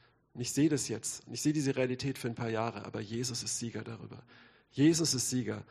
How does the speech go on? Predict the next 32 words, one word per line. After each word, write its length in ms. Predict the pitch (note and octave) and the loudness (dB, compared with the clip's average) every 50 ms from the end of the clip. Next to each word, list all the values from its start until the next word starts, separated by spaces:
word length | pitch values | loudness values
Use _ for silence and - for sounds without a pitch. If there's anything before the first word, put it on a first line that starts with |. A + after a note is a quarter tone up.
| - - - - | -18 -20 -10 -4
Und 80 | A2 C#3 | 0 4
das 80 | D#3+ | 6
soll 120 | - D#3+ D3+ | 8 10 10
mal 100 | D3+ C#3 | 10 10
auf 120 | C3+ - | 8 6
meinem 280 | C3+ C3+ D3 D3+ C3+ A#2+ | 4 4 4 4 2 2
Grabstein 440 | A#2 A#2+ A#2+ - - - A2 G#2+ | 2 2 2 2 0 0 -2 -2
stehen. 300 | G#2 - - A2 G#2+ G#2+ | -2 -2 -4 -4 -4 -4
Jesus 400 | G#2 G2+ C3 C#3+ C#3 C#3+ B2 - | -2 -2 0 0 0 -2 -4 -4
ist 140 | B2 A2 - | -4 -4 -2
Sieger. 320 | B2+ A#2+ G2+ G2+ F#2+ F2+ - - - - - - - - - - - - - - - - | -2 0 0 0 -2 -2 -4 -12 -20 -20 -20 -20 -20 -20 -20 -20 -20 -20 -20 -20 -18 -6
Und, 440 | - A#2 A#2 A#2 A#2 A#2 A2+ G#2+ - - - - - - _ _ _ - | 0 4 4 6 6 4 2 2 -2 -6 -14 -20 -20 -20 _ _ _ -2
weil 140 | A#2 A#2+ A2 | 0 2 4
das 200 | C3+ D3 D3 D#3 | 4 4 4 4
ist 160 | D3 - C3+ | 4 6 6
wirklich, 560 | D3 D3 - C#3 C3 A#2+ - - - - - - _ _ _ - - _ _ - | 6 6 6 4 2 2 2 0 -2 -4 -6 -12 _ _ _ -20 -20 _ _ -2
wenn 140 | A#2 A#2+ B2 | 0 2 2
ich 100 | A#2 B2 | 4 6
noch 120 | B2 - | 6 6
einen 220 | A2 A2+ A#2 A#2 A#2+ | 6 4 2 4 4
hab, 280 | C3 C3 A#2 - - - - - - - - - - | 4 4 2 2 0 -4 -6 -8 -8 -10 -10 -4 0
ähm, 540 | A#2+ B2 B2+ B2 B2 A#2+ A#2+ A#2+ A2+ D2 B1 - | 2 4 4 6 4 4 4 2 0 -2 -4 -4
wenn 80 | A2+ C3 | -2 0
er 80 | C3+ C3+ | 2 2
nicht 160 | C3 A#2+ - | 2 2 4
vorher 200 | - A#2+ A#2 A#2 | 2 2 2 2
kommt, 320 | - - D#3+ C#3 A#2+ A2+ | 2 4 4 4 4 2
aber, 320 | B2+ B2+ B2+ B2 A#2+ - - - - - - - - - - - - - - - - - - | 2 2 4 4 4 2 0 -4 -14 -20 -20 -20 -20 -20 -20 -20 -20 -20 -20 -20 -18 -10 -4
ähm, 460 | A#2+ B2+ A#2+ A#2+ B2 A#2+ A#2+ A#2 A2+ A2+ | 0 2 4 4 4 4 4 4 2 2
Jesus 440 | A#2 C3+ D#3+ F3+ - F3 - - | 4 6 6 6 6 4 4 4
ist 220 | - C3 - - - | 4 4 4 4 4
Sieger. 320 | - C#3+ B2 A2+ A2 - | 2 2 4 4 2 0